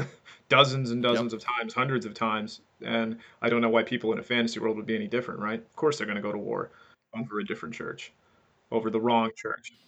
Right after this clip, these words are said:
Speaker 2: Absolutely, especially if the god literally appears to the worshipers to say,
Speaker 1: "Go to war with these people."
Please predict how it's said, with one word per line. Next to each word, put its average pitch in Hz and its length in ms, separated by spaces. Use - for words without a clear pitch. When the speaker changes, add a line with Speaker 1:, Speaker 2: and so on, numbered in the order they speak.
Speaker 2:
Absolutely, 104 360
especially 139 800
if 127 180
the 123 100
god 117 380
literally 131 640
appears 120 760
to 196 200
the 156 100
worshipers 117 840
to 123 120
say, 117 360
Speaker 1:
"Go 160 180
to 156 120
war 139 300
with 135 200
these 123 220
people." 117 540